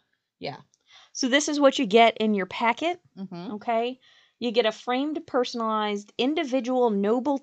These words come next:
Speaker 2: title deed
Speaker 1: Hoo-hoo.
Speaker 2: that is personally signed by Prince Regent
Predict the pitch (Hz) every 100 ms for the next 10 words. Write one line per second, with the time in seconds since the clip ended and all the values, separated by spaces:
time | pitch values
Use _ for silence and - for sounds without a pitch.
0 | - - - 285 180 151 135 139 240 _
1 | _ - 202 - 254 254 139 - 226 226
2 | 220 _ _ - - - 311 359 427 -
3 | 392 339 247 220 - 262 220 175 156 156
4 | 180 - _ _ _ _ - 202 196 -
5 | - 320 392 - - 202 208 254 226 254